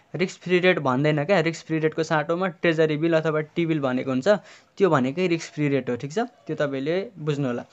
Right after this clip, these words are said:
अर्को छ, मार्केट पोर्टफोलियोको ठाउँमा नेप्से दिएको हुनसक्छ, दुवै एउटै हो। अब कहिलेकाहीँ चाहिँ हामीलाई मार्केट पोर्टफोलियो छ नि, यो मार्केट पोर्टफोलियोको ठाउँमा चाहिँ नेप्से दिएको हुनसक्छ, त्यो भनेको चाहिँ मार्केट पोर्टफोलियो नै हो, किनकि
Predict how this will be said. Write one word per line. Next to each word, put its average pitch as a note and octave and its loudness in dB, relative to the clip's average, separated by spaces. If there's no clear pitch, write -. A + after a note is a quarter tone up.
अर्को G3 2
छ, G3 0
मार्केट A3 0
पोर्टफोलियोको G#3 2
ठाउँमा F3+ 0
नेप्से F#3+ 0
दिएको E3+ -2
हुनसक्छ, C#3+ -2
दुवै D#3 0
एउटै C3+ 0
हो। B2+ 0
अब E3 -2
कहिलेकाहीँ F3+ 0
चाहिँ D#3 2
हामीलाई F3+ 2
मार्केट F3 2
पोर्टफोलियो D#3+ -2
छ F3+ -4
नि, F#3+ -2
यो F#3 0
मार्केट F#3+ -2
पोर्टफोलियोको F3 -2
ठाउँमा C#3+ -4
चाहिँ E3 -4
नेप्से D#3+ -2
दिएको D3 -2
हुनसक्छ, C3 -2
त्यो E3+ -2
भनेको C3 -2
चाहिँ F#3 -2
मार्केट D#3+ -2
पोर्टफोलियो D3+ -2
नै D#3 0
हो, B2+ 0
किनकि D#3 -2